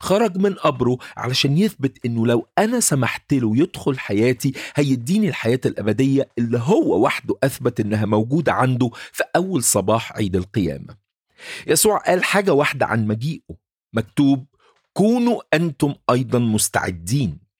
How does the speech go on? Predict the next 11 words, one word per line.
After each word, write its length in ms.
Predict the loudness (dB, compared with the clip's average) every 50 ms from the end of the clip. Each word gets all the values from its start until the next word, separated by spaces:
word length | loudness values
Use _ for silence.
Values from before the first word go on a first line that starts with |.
| _ _ _ _ _ _ _ _ _
في 140 | -4 -2 0
متى 220 | 0 0 0 0
أربعة 220 | -2 2 2 2 2
وعشرين 440 | 2 0 -2 -2 -2 0 0 0 0
وعدد 360 | -2 -2 0 0 0 2 0
أربعة 260 | 0 2 2 2 4
وأربعين. 600 | 4 2 2 0 0 0 0 0 -2 -4 -8 _ _ _ _ _ _ _ _ _ -2 0
أنا 120 | 2 2
بسألك، 760 | 2 2 2 0 0 0 -2 -2 -2 -4 -10 _ _ -20 -20 _ _ _ _ _ _ _ _ _ -4 -4
أنت 160 | -2 0 0
مستعد؟ 580 | 0 0 0 0 -2 0 0 2 0 0 -2